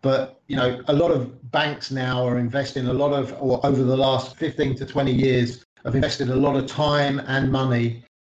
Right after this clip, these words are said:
into risk management, into compliance, into technology. And I think that's means that, you know, the, the world is in a better place. Two, two thousand and eight,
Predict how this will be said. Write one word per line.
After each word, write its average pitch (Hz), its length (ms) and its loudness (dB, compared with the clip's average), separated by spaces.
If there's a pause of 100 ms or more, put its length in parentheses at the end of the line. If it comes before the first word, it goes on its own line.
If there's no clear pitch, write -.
(140)
into 123 800 2
risk 131 280 -2
management, 131 720 -2
into 127 320 0
compliance, 123 1080 0 (140)
into 143 300 -2
technology. 127 1000 -2 (520)
And 143 140 2
I 139 60 2
think 170 180 -2
that's - 580 -2
means 147 560 0
that, 131 520 0
you 139 120 0
know, 120 300 -2
the, 131 160 0
the 120 180 0
world 139 380 4
is 123 160 0
in 131 100 0
a 123 60 0
better 123 380 0
place. 123 420 -2
Two, - 240 -10 (840)
two 160 200 -2
thousand 135 460 2
and 131 160 0
eight, 135 320 0